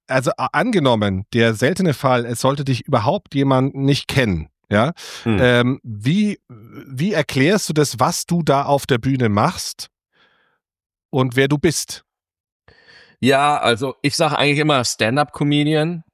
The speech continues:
Speaker 2: aber, ähm, damit kann man in Deutschland so wenig anfangen. Bei Stand-up-Comedy, da denkt man dann immer so an, an Otto oder, oder an Atze Schröder oder so,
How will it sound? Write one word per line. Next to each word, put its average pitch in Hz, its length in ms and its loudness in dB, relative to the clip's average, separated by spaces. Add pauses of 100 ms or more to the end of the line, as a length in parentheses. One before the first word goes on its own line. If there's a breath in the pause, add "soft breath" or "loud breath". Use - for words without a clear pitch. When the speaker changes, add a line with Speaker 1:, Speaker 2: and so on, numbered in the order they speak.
Speaker 2:
aber, 113 560 2
ähm, 107 280 2
damit 113 280 0
kann 123 160 0
man 120 100 2
in 113 80 2
Deutschland 113 460 0
so 104 120 0
wenig 113 300 2
anfangen. 127 480 0
Bei 107 100 2
Stand-up-Comedy, 113 840 0
da 107 100 4
denkt 104 240 0
man 107 140 2
dann 107 160 2
immer 107 240 2
so 101 220 0
an, 98 280 0
an 98 180 0
Otto 120 600 2
oder, 98 460 2
oder 92 340 2
an 92 160 0
Atze - 340 -2
Schröder 113 800 2
oder 110 240 0
so, 120 260 0